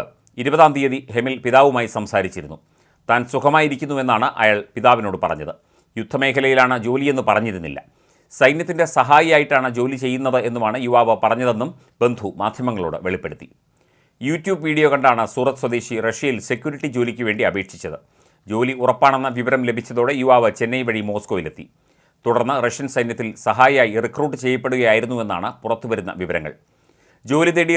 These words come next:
റഷ്യയിലെത്തിയ പന്ത്രണ്ടോളം ഇന്ത്യക്കാർ റഷ്യയിലെ യുദ്ധമേഖലയിൽ കുടുങ്ങിയതായി സ്ഥിരീകരണമുണ്ടായിരുന്നു. ഇവരെ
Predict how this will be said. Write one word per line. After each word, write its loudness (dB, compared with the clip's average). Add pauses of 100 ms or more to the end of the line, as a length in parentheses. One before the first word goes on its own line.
റഷ്യയിലെത്തിയ -2 (180)
പന്ത്രണ്ടോളം 2
ഇന്ത്യക്കാർ 2 (100)
റഷ്യയിലെ -2
യുദ്ധമേഖലയിൽ -2
കുടുങ്ങിയതായി -2
സ്ഥിരീകരണമുണ്ടായിരുന്നു. -4 (640)
ഇവരെ 0